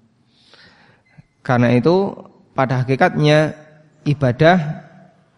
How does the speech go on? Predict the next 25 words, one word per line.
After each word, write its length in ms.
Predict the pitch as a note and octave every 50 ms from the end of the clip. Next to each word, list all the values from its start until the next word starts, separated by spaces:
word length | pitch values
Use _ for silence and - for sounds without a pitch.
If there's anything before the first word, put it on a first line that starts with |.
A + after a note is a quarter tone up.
| _ -
itu 160 | B2+ A#2 - C#3
sedikit, 440 | - - A#2 C3+ D3 - C#3 C3 - - - - - - - _ _ _ _ _ _ - _ _ _ _
karena 240 | - A#2 B2 C3 C#3
yang 40 | C3+ C3
ada 100 | C3+ A#2+
dalilnya 380 | - C3+ A#2+ A#2+ A#2 B2 D3+ D3+ C3+
tidak 200 | A#2+ C#3+ D3+ E3 - - - - - _ _ _ _ _ _ _ _ _ _ - -
banyak 280 | A#2 A2 G#2 G#2 G#2+ - _ _ _ _ _
dibandingkan 720 | - D3 B2+ D3 B2+ B2+ C3+ F3+ G3 F#3+ F#3 G3 F3+ E3+
yang 240 | D#3 D3+ C#3+ C#3 C#3+
bukan 320 | C#3 A#2 - E3 F#3+ F#3 -
statusnya 480 | - C3 - B2+ B2 D3+ E3 G3+ - - - - - _ _ _ _ _ _ _ _ _ _ _ _ _ -
ibadah. 400 | C3+ C3 - A2 G2+ G2 G#2 G#2+
Kewajiban 720 | - - C#3+ C3+ C3 - C#3 C3+ - D#3 D#3 F3+ F#3 -
itu 160 | D3+ D3 E3
lebih 240 | D#3 D3 - C3 B2+
sedikit 400 | - - B2 - - D#3+ F#3 - - - - _ _ _ _ _
dibandingkan 560 | - C#3+ B2+ - B2 A2+ A2+ A#2 A#2 A2+ D#3+ D3+ C#3+
yang 80 | B2+ B2
bukan 320 | A#2+ A#2 B2+ D#3 F3+ - - - - - _ _ _ _ _ _ _ _ _ _ _ _
kewajiban. 560 | - A2+ G#2 - - G#2 - G#2+ G2 A2 - _ _ _ _ _ _ _ _ _ _ _ _ _ _ -
Maka 320 | E3+ B2+ B2+ B2 A#2+ -
kewajiban 560 | C#3 C3+ C3 - F#3 G3 A3 F#3+ F3+ F3+ E3+
yang 160 | D#3+ D3+ C#3+
menjadi 160 | C#3+ D3 -